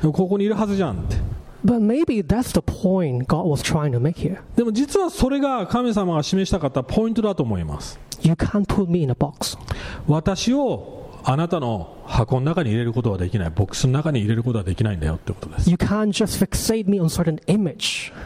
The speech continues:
Speaker 1: ね、自分が思ってる、決めつけていたイメージの中で私を留めておくことはできないんだよってことです。
Speaker 2: Perhaps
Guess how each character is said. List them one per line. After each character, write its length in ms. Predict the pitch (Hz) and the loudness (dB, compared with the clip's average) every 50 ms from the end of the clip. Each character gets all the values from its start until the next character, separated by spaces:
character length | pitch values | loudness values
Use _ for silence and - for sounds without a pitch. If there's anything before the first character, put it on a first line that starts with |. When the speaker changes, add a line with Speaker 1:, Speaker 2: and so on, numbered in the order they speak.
| - - - - | -16 -4 0 2
Speaker 1:
ね、 380 | 175 175 156 - - - - - - - - - - - - - - | 2 2 0 -4 -8 -12 -14 -16 -18 -20 -20 -20 -20 -20 -14 -4 0
自 180 | 170 117 151 165 | 2 2 2 2
分 160 | 185 208 208 | 2 2 0
が 140 | 202 196 190 | 0 0 2
思 220 | 196 202 240 294 | 2 2 2 0
っ 60 | 269 | 0
て 120 | - 233 170 | 0 -2 0
る、 240 | 123 95 90 - - | 0 -4 -6 -2 0
決 140 | - - 196 | 2 2 2
め 120 | 214 220 | 2 0
つ 80 | - - | 0 0
け 120 | 226 196 | 0 2
て 380 | - 214 202 190 180 156 175 175 | 0 0 0 0 0 0 0 0
い 100 | 185 170 | 0 0
た 260 | 208 214 214 196 165 | 0 0 2 0 2
イ 160 | 185 196 220 | 2 2 2
メ 200 | 220 220 214 202 | 2 2 2 0
ー 20 | |
ジ 120 | 180 175 180 | 0 0 0
の 120 | 185 190 | 2 0
中 160 | 190 175 190 | 0 0 0
で 80 | 165 147 | 0 0
私 320 | 143 147 - 170 156 - | 0 0 0 -2 0 0
を 100 | 170 151 | 0 0
留 240 | - - 165 180 202 | 0 0 0 0 0
め 100 | 208 196 | 0 0
て 100 | - 175 | 0 0
お 100 | 156 151 | -2 0
く 20 | - | -2
こ 100 | 180 165 | -2 0
と 80 | 160 | 0
は 60 | 135 | 0
で 140 | 123 117 117 | 2 0 0
き 80 | - 165 | 2 0
な 100 | 156 123 | 0 0
い 40 | 107 | 0
ん 20 | |
だ 80 | 90 87 | 0 -2
よ 80 | 90 | -2
っ 20 | - | -4
て 80 | - | -8
こ 120 | - - - | -10 -10 -8
と 60 | - | -8
で 120 | - - | -8 -8
す。 200 | - - - - - - - - | -10 -10 -12 -14 -16 -8 -2 2
Speaker 2:
Perhaps 520 | - 214 165 180 226 240 - - - - | 2 2 2 2 0 -2 -2 -4 -6 -6